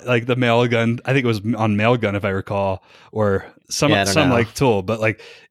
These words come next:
Speaker 1: we got blacklisted pretty quickly, and spam issues. Like, but anyway, um, it worked. But I, that's not the approach I would take today because I have much more,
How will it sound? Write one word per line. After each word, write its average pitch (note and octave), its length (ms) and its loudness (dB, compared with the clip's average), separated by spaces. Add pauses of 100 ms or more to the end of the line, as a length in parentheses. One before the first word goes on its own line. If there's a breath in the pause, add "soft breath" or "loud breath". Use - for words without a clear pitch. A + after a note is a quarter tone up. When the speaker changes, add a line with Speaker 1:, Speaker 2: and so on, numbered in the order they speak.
(160)
Speaker 1:
we C#3 100 2
got A#2+ 200 0
blacklisted G2+ 560 -2
pretty G2+ 140 -2
quickly, G2 440 -2
and F#2+ 220 -6
spam G#2+ 340 -2
issues. G#2 260 -2
Like, G#2 200 -8
but B2 80 -2
anyway, C3 280 2 (320 loud breath)
um, A#2+ 320 0
it D3+ 140 -8
worked. B2+ 720 0 (480 soft breath)
But A#2+ 380 -2 (460)
I, C3 160 2
that's C#3 260 -2
not D3+ 120 2
the C#3 100 2
approach B2+ 300 0
I C3 80 2
would A2+ 140 0
take A#2+ 180 0
today G#2+ 300 0
because A2+ 280 0
I G#2 100 2
have A2 280 0
much A2 360 0
more, A2 320 0